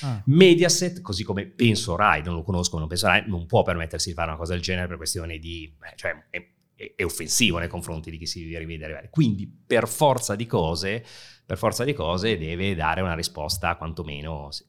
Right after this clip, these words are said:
Speaker 2: eh, formale, si piglia il galoppino della situazione, in quel caso io adesso non,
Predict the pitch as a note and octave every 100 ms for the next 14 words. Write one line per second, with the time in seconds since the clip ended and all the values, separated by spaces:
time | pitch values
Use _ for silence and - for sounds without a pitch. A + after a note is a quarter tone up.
0 | G2 E2+ C2 C2 C2 C#2+ D2+ D2+ E2 F2+
1 | C2 - - D2+ D#2+ D#2+ D2+ - E2+ D#2+
2 | D2 - D2+ - D#2 - - D#2 D#2+ D#2
3 | E2+ E2 D2 E2 - - C#2+